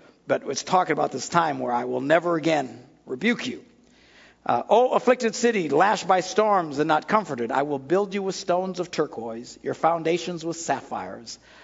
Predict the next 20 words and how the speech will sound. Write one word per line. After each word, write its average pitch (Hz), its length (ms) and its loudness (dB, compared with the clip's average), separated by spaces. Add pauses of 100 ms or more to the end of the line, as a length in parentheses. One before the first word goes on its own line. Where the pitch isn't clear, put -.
(160)
I 143 120 4
will 160 100 2
make 175 220 0
your 180 100 0
battlements 185 600 0
of 160 160 -4
rubies, 190 500 -2
your 165 140 -2
gates 170 340 -2
of 151 80 -8
sparkling 165 600 -4
jewels, 120 500 -8 (420)
and 113 100 -4
all 185 360 4
of 175 120 -4
your 180 140 2
walls 147 560 0
of - 240 -10
precious 135 340 -4
stones. - 640 -10